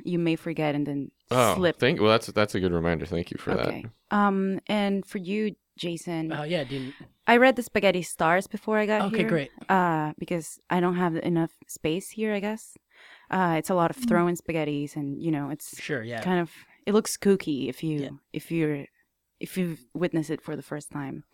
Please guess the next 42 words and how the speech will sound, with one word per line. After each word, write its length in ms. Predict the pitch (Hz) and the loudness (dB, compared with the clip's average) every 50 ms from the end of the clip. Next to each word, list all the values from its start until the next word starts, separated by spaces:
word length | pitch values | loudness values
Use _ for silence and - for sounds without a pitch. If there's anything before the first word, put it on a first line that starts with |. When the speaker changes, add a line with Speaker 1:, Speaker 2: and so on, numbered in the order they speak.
| - - | -2 0
Speaker 2:
I 80 | 117 | 2
mean, 120 | 120 123 117 | 4 4 4
if 140 | 113 - - | 4 4 2
you're, 100 | 120 - | 0 0
for 240 | - - 120 120 | 2 4 4 6
Speaker 3:
I, 40 | 190 | 6
I 40 | 208 | 6
Speaker 2:
just 380 | 190 - 101 98 - - - 95 | 6 6 4 4 0 -6 -8 -6
for 540 | - - 131 120 113 107 107 101 71 76 | 0 2 4 6 6 6 4 2 0 -2
folks 320 | 104 - - 123 113 - 113 | 0 4 4 4 4 4 2
at 80 | 101 | 2
home, 220 | 107 113 101 95 87 | 4 4 4 4 4
when, 240 | 90 92 87 87 87 | 4 2 2 0 0
when 240 | - 92 101 98 95 | 2 2 2 4 4
my 140 | 98 98 95 | 4 2 2
palm, 460 | - - 101 95 90 90 90 87 85 - | 0 0 0 2 0 0 -2 -4 -4 -2
uh, 240 | 87 90 85 82 80 | 0 2 2 2 2
when 260 | 80 85 90 90 90 | 2 0 0 0 2
Jella 300 | - 98 92 92 90 85 | 4 4 4 4 4 4
read 360 | 85 90 87 85 82 82 - - - | 4 4 4 2 2 -2 -10 -8 -4
my 140 | 90 87 85 | -2 -2 -2
palm, 280 | - - 98 85 78 | 0 0 0 0 0
there 120 | 80 82 80 | -2 -4 0
was 540 | 85 90 90 85 82 78 76 - - - - _ _ _ _ _ _ _ _ _ _ - | 2 4 4 4 4 2 -2 -6 -10 -12 -16 _ _ _ _ _ _ _ _ _ _ -4
a 80 | - | -2
good 240 | - - 131 135 123 | 4 8 8 8 10
amount 220 | 113 110 101 92 | 8 6 4 2
of 80 | 90 - | 2 0
tossing 580 | - - 101 95 92 - - 101 90 85 82 85 | 2 4 6 6 4 4 0 -2 -2 -2 -2 -4
and 100 | 82 - | -4 -2
sort 160 | - 90 85 | 0 2 2
of 80 | 85 82 | 2 2
whirling 540 | 85 87 90 92 90 90 87 85 82 80 80 | 2 4 4 6 6 4 4 2 0 -2 -2
around 480 | - 78 82 80 78 76 76 76 76 - | 0 0 0 0 0 0 -2 -4 -4 -2
Speaker 3:
Also, 240 | 190 190 - - 185 | -2 -2 0 0 0
Speaker 2:
spaghetti 280 | 170 - 208 240 190 170 | 2 4 4 4 4 2
Speaker 3:
just, 40 | 165 | 0
Speaker 2:
noodles. 240 | - - - - 110 | -2 -2 -2 -2 0
Speaker 3:
she 140 | - 220 190 | 0 0 2
made, 460 | 180 180 180 170 151 - - 165 - | 2 2 2 0 0 -2 -6 -10 -8
she, 120 | - 185 | -6 -4
you 160 | 175 165 165 | -2 -2 -2